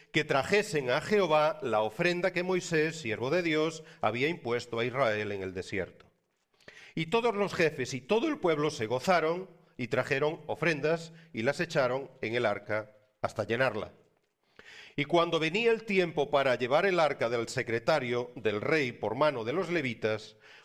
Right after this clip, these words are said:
cuando veían que había mucho dinero, venía el escriba del rey y el que estaba puesto por el sumo sacerdote, y llevaban el arca y la vaciaban y la volvían a su lugar. Así lo hacían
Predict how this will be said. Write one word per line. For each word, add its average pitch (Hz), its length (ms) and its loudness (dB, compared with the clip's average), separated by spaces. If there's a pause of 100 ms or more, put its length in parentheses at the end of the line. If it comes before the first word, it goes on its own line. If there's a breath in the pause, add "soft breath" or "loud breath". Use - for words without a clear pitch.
cuando 135 320 2
veían 160 560 2
que 120 100 0
había 131 220 0
mucho 151 300 -6
dinero, 156 520 0
venía 104 240 -2
el 113 80 0
escriba 131 420 -2
del 147 160 2
rey 165 560 -2
y 117 100 -4
el 113 100 2
que - 80 -4
estaba 131 420 0
puesto 160 340 0
por 107 140 -4
el 107 80 -4
sumo 131 240 -4
sacerdote, 156 720 -2 (200 loud breath)
y 120 120 -6
llevaban 120 420 2
el 160 140 2
arca 151 460 2
y 120 100 -8
la 101 100 0
vaciaban 151 600 2 (160)
y 113 80 -6
la 95 100 -2
volvían 101 500 -4
a 95 60 -4
su 120 100 -14
lugar. 165 520 -2 (600 soft breath)
Así 175 180 -2
lo 220 120 2
hacían 147 440 2